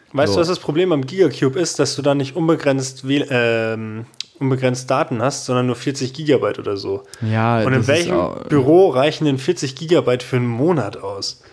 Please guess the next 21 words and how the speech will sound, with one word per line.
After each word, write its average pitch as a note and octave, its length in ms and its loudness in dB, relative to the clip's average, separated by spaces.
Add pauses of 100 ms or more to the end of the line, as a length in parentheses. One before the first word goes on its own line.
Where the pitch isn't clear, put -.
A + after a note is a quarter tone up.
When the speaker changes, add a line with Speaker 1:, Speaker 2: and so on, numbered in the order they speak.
(280)
Speaker 2:
Ja, F#2 240 -2
das F#2 120 -4
ist - 60 -8
auch - 140 -12
kompletter - 380 -10
Quatsch. - 460 -16 (1300)
Speaker 1:
So, D#3 140 -2
ich E3 160 -2
habe G#3 140 4
ja F#3+ 40 4
dieses F3 240 0
Ding G#3 220 -2
damals E3+ 360 2
geholt, G3 240 4
als C#3+ 140 0
ich C3 120 -4
in D3+ 40 -2
meinem C3+ 160 -2
ersten E3+ 340 -2
Büro A#2 320 0
war, C#3 440 2